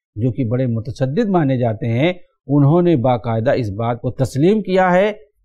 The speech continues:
کہ معمر ابن راشد نے جو بات سیرت کے اندر، مغازی کے اندر کہی ہے، اس کو فوراً مان لیا کرو، اس میں کسی قسم کی جھجک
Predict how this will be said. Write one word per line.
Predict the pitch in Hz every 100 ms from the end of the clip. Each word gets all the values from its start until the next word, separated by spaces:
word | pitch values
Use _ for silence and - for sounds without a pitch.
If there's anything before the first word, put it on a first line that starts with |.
| -
کہ | 185
معمر | 131 127 139 165
ابن | 147 135 143
راشد | 127 123 131 185 170
نے | 170 160
جو | 113 147
بات | 120 131 139 135 139 135 - _ _
سیرت | - 151 160 196 -
کے | 180
اندر، | 156 151 160
مغازی | 165 131 120 120 147 156
کے | 151
اندر | 131 131 135
کہی | - 131 214 190
ہے، | 202 214 - _ _
اس | 151 139
کو | - 185 180
فوراً | - 135 147 139
مان | 117 143
لیا | 165 160 156
کرو، | 156 170 156
اس | 135 139
میں | 135
کسی | 127 123
قسم | 131 123 - 123
کی | 117 104
جھجک | 139 196